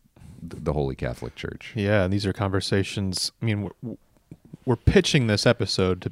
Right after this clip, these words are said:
Speaker 2: to those of you who are engaged in conversations like this with others. Um, I can remember a few months ago talking with a close friend of mine who's a youth director at a, uh, Anabaptist church, um, here in town.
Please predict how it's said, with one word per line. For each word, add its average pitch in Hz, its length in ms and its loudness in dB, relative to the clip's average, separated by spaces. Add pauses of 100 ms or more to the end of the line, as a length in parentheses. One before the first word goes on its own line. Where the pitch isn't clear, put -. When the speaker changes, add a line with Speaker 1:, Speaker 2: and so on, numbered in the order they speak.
(140)
Speaker 2:
to 107 160 0
those 101 240 2
of 101 100 -2
you 101 180 4
who 98 240 2
are 98 160 0
engaged 101 560 2
in 98 100 -6
conversations 95 760 -4
like 101 200 -2
this 95 220 -6
with 98 160 -6
others. 98 420 -6 (520)
Um, 98 460 -4 (540)
I 95 400 0
can 107 140 -2
remember 98 320 -2
a 95 60 -2
few - 160 -6
months 101 240 0
ago 98 200 2
talking 98 420 -2
with 98 180 -4
a - 60 -6
close - 280 -2
friend 98 240 -2
of 95 60 -2
mine 98 360 -2
who's 98 300 -2
a 98 120 -2
youth 101 540 -2
director 101 680 0
at 98 160 -2
a, 92 260 -4 (540)
uh, 92 200 -6 (300)
Anabaptist 107 880 -2
church, - 560 -4 (120)
um, 104 320 -8 (260)
here 110 220 4
in 95 100 -2
town. 117 360 -2